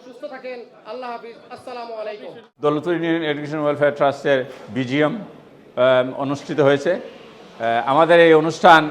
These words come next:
Speaker 2: খুব সুন্দরভাবে, খুব সফলতার সহিত আমা-, আ, এ, এ, হয়েছে। আ, আমি সবাইকে ধন্যবাদ জানাচ্ছি যারা আজকে উপস্থিত হয়েছিলেন। আমরা নতুন দশজন ট্রাস্টি আজকে ইতিমধ্যে এখানে ফর্ম ফিল আপ করে, এ,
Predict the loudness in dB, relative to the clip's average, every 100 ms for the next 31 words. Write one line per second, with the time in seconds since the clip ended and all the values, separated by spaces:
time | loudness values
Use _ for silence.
0 | -4 -6 -4 -6 0 2 6 6 6 2
1 | -2 -12 -20 -20 -20 -14 -10 -4 0 4
2 | 4 4 2 2 0 0 -6 -4 -2 -2
3 | 0 0 0 0 0 -2 -4 -8 -20 -20
4 | -16 -6 -4 2 2 4 2 2 -4 -20
5 | -18 -6 -2 0 0 0 -2 -4 -2 2
6 | 4 2 0 0 0 2 2 4 2 0
7 | -2 -4 0 4 6 4 2 -4 -4 -6
8 | 0 2 2 0 -4 -4 -6 0 4 6
9 | 4 -2 -4 0 0 2 -2 -2 0 0
10 | 0 -2 -2 0 -2 -2 -4 -14 -12 -8
11 | -4 -6 -2 0 -2 -6 -6 -4 -2 -4
12 | -4 -6 -8 -2 -2 -2 -4 -4 -6 -14
13 | -16 -4